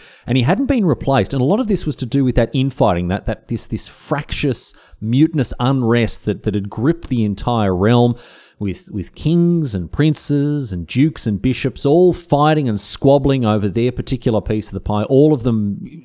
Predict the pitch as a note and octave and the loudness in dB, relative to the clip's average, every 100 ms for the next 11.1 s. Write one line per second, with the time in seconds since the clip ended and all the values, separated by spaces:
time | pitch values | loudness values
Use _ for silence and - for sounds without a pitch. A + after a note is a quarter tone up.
0 | D#3 C#3 A#2 A2+ C3+ C3+ A#2 G2 F#2 F2 | -6 -2 0 4 6 6 4 0 -2 0
1 | A#2+ A2+ G2+ F#2+ - - - - - _ | 2 2 0 -2 -6 -14 -20 -20 -20 _
2 | _ - - D3 E3 D3+ C#3 B2 A2+ G#2 | _ -12 -2 4 6 6 4 2 0 -2
3 | - G#2+ A2+ F#2 E2+ E2+ - - D#3+ - | -8 -6 -2 0 -2 -4 -2 0 0 0
4 | D3+ - A2 F#2+ G#2 G#2 A#2+ C3+ - F#2+ | -4 -2 -4 -2 0 2 2 0 -4 -8
5 | - C#3+ D3 C3+ A#2+ A2 G#2+ B2+ - D#3+ | -6 -2 0 0 0 -2 -4 -12 -8 2
6 | G3+ C4 B3 G3 D#3 D3+ B2 A#2+ B2+ - | 4 4 2 2 0 0 0 0 -2 -2
7 | - A#2 A2 A#2+ B2+ G#2 G#2+ - G2+ F#2 | -2 0 2 2 0 0 0 0 -2 0
8 | G2 G2+ G2+ - G#2 A2 G#2+ F#2+ G2 A#2 | 0 0 -2 -2 0 0 0 0 -2 0
9 | A2+ A2+ A2 G2 G#2+ G2 G2+ G#2 G2 G#2 | 0 0 -2 -4 -4 -4 -2 -2 0 2
10 | G2 F#2 F2+ - G2+ F2+ F2 F#2 G2+ E2 | 2 0 -2 -2 -2 0 0 0 0 -2